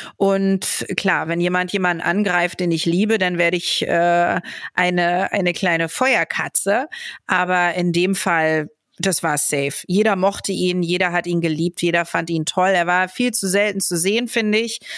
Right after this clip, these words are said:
weil er wirklich sehr unterhaltsam ist. Aber er hat es toll gemacht und es ist schade, dass er so früh draußen war, weil ich hätte gerne mal gewusst, ab wann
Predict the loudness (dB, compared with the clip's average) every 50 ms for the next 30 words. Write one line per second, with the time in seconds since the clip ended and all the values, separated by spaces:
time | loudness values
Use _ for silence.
0 | -12 -8 -2 0 2 4 4 2 2 0 -2 -2 -2 -2 0 2 2 2 2 0
1 | 0 0 0 2 2 2 2 0 0 0 0 0 0 0 0 0 0 0 0 0
2 | 0 0 0 0 -2 -2 0 0 0 0 2 2 4 4 4 4 2 2 2 2
3 | 2 2 0 -2 -4 -12 -6 -2 0 0 2 2 0 0 0 0 -2 -2 -4 -4
4 | -2 -2 0 2 2 2 2 2 0 0 0 -2 -2 -2 -4 -2 -2 -2 0 0
5 | 2 2 2 2 0 0 0 2 2 2 0 -2 -6 -14 -14 -14 -16 -12 -6 -2
6 | 0 0 2 2 2 2 2 2 2 2 0 -2 -4 -4 -4 -4 -4 -6 -4 -2
7 | 0 0 0 0 -2 0 2 2 2 2 2 0 0 2 2 2 2 2 0 0
8 | -2 2 2 2 2 2 0 -2 0 -2 -2 -2 -2 -2 0 0 2 2 2 0
9 | 0 0 0 -2